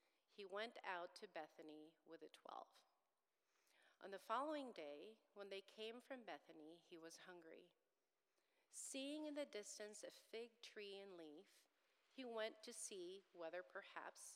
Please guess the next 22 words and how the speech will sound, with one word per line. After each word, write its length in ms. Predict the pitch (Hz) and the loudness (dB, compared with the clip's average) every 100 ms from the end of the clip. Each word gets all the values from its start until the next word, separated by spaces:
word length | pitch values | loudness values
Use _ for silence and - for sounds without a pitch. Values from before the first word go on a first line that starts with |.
| - - | -10 -8
he 80 | |
would 160 | 202 196 | -4 -4
find 480 | - 190 175 170 - 196 | 0 2 2 0 -2 -4
anything 560 | 202 180 165 156 156 - | -2 -4 -6 -6 -6 0
on 160 | 175 160 | 0 0
it. 320 | - - - - _ _ _ _ - - - - | -4 -6 -16 -18 _ _ _ _ -20 -20 -20 -18
He 160 | - 220 | -6 -4
came 320 | - 208 220 240 | 0 4 4 2
to 160 | 247 185 | 2 2
it. 320 | 175 - - - _ - | 2 -2 -18 -20 _ -10
He 80 | 202 | -2
found 400 | - 185 175 175 | 6 8 6 2
nothing 560 | 175 160 - 170 180 175 - - | 0 2 4 4 2 -8 -6 -2
but 160 | - | 0
leaves, 560 | 185 202 151 - - - - _ _ _ - | 0 -4 -6 -6 -8 -8 -14 _ _ _ -4
for 160 | 190 | 2
it 80 | 165 | 2
was 240 | 165 170 175 | 2 -2 -2
not 400 | 156 156 175 - | -2 -2 -4 -2
the 140 | 196 | -2
season 580 | - 180 214 160 151 160 | 0 -2 -2 -2 -4 -6
for 160 | 165 | -8